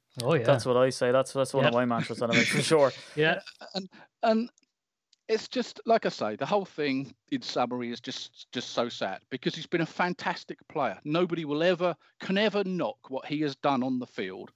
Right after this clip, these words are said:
Speaker 2: Mm.
Speaker 3: for the, for the Green Bay Packers for a decade and a half. And those of us that, that have lived through that,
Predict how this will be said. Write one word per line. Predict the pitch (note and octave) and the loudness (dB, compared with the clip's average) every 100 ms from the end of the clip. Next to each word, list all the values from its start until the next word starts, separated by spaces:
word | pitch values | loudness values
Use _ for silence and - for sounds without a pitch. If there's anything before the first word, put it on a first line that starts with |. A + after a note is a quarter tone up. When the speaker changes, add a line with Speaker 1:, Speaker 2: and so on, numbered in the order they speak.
| - | -14
Speaker 2:
Mm. | C#3+ A#2 G#2+ | -10 -8 -8
Speaker 3:
for | - | -6
the, | A#2 A2 | -6 -6
for | A#2+ | -8
the | |
Green | - C3 B2 | -2 2 4
Bay | A#2+ | 2
Packers | A#2+ A#2+ A2+ - G#2+ | 0 -2 -2 -4 -8
for | - A2+ A#2+ | -4 -2 -2
a | B2+ | -4
decade | - C3+ - B2 A#2+ | -2 -2 -2 -4 -4
and | A2+ | -6
a | A2 | -4
half. | G#2 D2 - - _ - - _ - | -6 -8 -12 -20 _ -20 -20 _ -4
And | C3 | 2
those | F3 F3 | 4 2
of | F3+ | 0
us | E3+ - | -2 0
that, | D3 A#2+ - _ _ _ | -4 -4 -14 _ _ _
that | C3 C#3+ | -6 -2
have | C#3 - _ C3+ | -4 -6 _ -2
lived | D#3 E3+ - | 0 0 -2
through | - D3 C#3+ C3 | -10 -2 0 0
that, | C3 D#3+ | 0 0